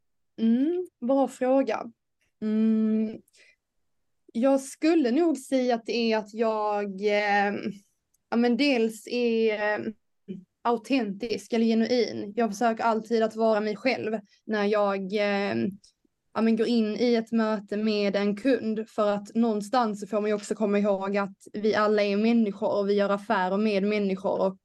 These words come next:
ofta människor vi tycker om också och känner att vi litar på. Så att det är väl en del. Eh, en annan sak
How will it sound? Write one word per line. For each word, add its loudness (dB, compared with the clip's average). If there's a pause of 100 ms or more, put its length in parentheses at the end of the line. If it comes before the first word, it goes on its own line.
(760)
ofta -2
människor 0
vi 2
tycker -4
om 0
också -2
och 0
känner -2
att -6
vi 0
litar -2
på. -2 (420)
Så -2
att -4
det 4
är 2
väl 0
en 0
del. 0 (420)
Eh, 0
en 2
annan 2
sak 2